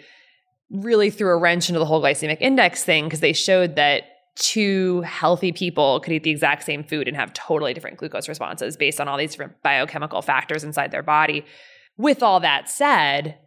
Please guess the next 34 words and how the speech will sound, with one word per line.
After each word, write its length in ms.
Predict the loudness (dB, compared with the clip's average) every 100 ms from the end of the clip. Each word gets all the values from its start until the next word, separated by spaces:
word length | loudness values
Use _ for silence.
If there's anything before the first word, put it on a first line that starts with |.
| _ _ _
I 100 | -4
think 540 | -4 -4 0 0 -2 -2
directionally, 960 | 0 2 2 0 -2 0 0 -2 -4
you 120 | -6
can 200 | -4 -4
look 180 | 0 0
at 80 | 2
a 100 | 2
glycemic 420 | 0 -2 -8 -10 _
index 300 | -2 -2 -2
chart 220 | -2 -2
and 80 | 2
be 80 | 2
like, 180 | 2
"Okay, 280 | 2 2 2
if 100 | 2
I'm 160 | 0 -2
trying 220 | 0 2
to 40 | 2
have 140 | 2
less 160 | 0 -2
of 80 |
a 40 | -4
glucose 400 | -2 0 0 0
spike, 440 | 0 0 0 -6 0
I'll 160 | 2
eat 140 | 4 0
these 180 | -6 -6
fruits 320 | -4 -4 -2
that 100 | -2
are 80 | 0
somewhat 400 | -2 -2 -4 0
lower 260 | 4 4
glycemic 520 | 2 0 -2 -6 -6